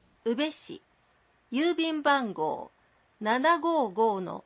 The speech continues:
八六零一。常盤町一丁目七番一号。電話、三一の四一一一代表。編集、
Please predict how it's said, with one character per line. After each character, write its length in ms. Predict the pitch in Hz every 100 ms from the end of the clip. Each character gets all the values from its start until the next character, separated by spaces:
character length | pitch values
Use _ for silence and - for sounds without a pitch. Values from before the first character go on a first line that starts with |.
| _ _
八 380 | - 214 - 320
六 300 | 320 320 175
零 280 | 190 214 214
一。 420 | 202 - - - _ _ _ _ _ _
常 280 | 240 233 320
盤 160 | 330 330
町 280 | 262 226 196
一 140 | 156 - -
丁 260 | 233 226
目 320 | 214 196 190 - _ _ -
七 340 | 202 254 311
番 300 | 302 185 160 - _
一 320 | - - 254 247
号。 320 | 170 151 - _ _ _ _ _ _ _ _ _ _ _ -
電 320 | 240 285 269
話、 260 | 247 226 - _ _ _ _ _
三 460 | _ - 247 330 330
一 280 | 330 - 196
の 240 | 165 - - _ _
四 380 | 220 262 320 320
一 360 | 311 - 175
一 280 | 170 - 233
一 360 | 233 - 165 - _ _ _
代 240 | 208 220 233 -
表。 400 | 190 185 175 - _ _ _ _ _ _ _ _ _ _ _
編 240 | 247 311
集、 480 | 311 - 269 247 233